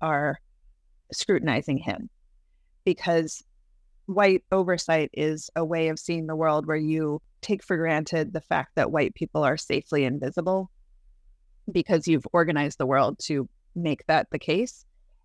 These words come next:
And so you overlook the power or the surveillance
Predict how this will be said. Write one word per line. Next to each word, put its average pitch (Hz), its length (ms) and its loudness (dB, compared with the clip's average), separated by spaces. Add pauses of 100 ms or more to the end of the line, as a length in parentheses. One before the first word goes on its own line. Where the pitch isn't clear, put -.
(140)
And 165 200 -4
so 156 580 2
you 165 320 -2 (280)
overlook 156 640 2 (640)
the 165 160 -2
power 151 560 2
or 147 180 0
the 135 160 0 (300)
surveillance 139 800 0